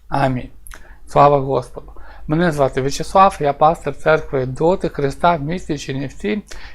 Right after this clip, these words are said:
і радий, що ви сьогодні з нами, і вірю, що цей час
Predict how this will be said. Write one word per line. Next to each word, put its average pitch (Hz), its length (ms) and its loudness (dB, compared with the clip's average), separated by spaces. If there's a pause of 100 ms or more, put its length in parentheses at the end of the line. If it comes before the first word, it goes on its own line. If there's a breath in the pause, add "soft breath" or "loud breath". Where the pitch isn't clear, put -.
і 143 100 2
радий, 190 340 2
що 135 160 -4
ви 160 120 0
сьогодні 127 420 -6
з - 120 -12
нами, 170 360 2
і 127 80 -2
вірю, 165 240 -2
що 135 160 -10
цей 170 280 -2
час 165 440 0